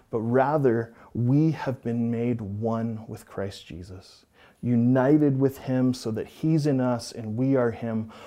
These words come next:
What's true about him is now true about us. Which raises the question that Paul would later ask in Romans chapter six.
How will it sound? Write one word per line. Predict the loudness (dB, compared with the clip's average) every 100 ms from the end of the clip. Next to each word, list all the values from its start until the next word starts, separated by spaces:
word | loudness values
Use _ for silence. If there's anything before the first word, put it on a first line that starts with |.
| -6
What's | -4 -4 -8
true | -10 0 6 8 6
about | 4 2 2 -2
him | -6 -4 -4 -6 -18 -8
is | -6 -4
now | -2 -2 -2 -4 -8 -18 -18
true | -14 -8 -6 -6 -10 -16
about | -18 -16 -16 -18 -18
us. | -18 -18 -20 -20 _ _ _ _ _ _ _ _ _ _ _ _ _ _ _ _ _ _ _ _ _ _ _
Which | -6 -2
raises | 2 2 2 -2 -4
the |
question | -8 -8 -8 -12 -16 -18 _
that | -16 -10
Paul | -6 -4 -4
would | -6
later | -6 -6 -8
ask | -10 -16 -20 -20 -16
in | -14
Romans | -12 -12 -12 -12
chapter | -14 -14 -16
six. | -14 -12 -12 -16 -20 -20